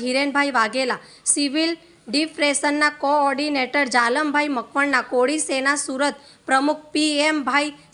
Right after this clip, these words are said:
સાકર, ડૉક્ટર સુરેન્દ્રભાઈ ચૌહાણ, સામાજિક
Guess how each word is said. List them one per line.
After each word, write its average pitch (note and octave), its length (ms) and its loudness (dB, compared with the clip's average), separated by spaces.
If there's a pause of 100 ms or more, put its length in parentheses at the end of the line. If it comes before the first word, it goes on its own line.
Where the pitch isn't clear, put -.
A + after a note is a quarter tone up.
સાકર, C4 400 2
ડૉક્ટર B3+ 500 0
સુરેન્દ્રભાઈ C#4+ 640 -2 (100)
ચૌહાણ, B3 400 0 (280)
સામાજિક C#4+ 500 0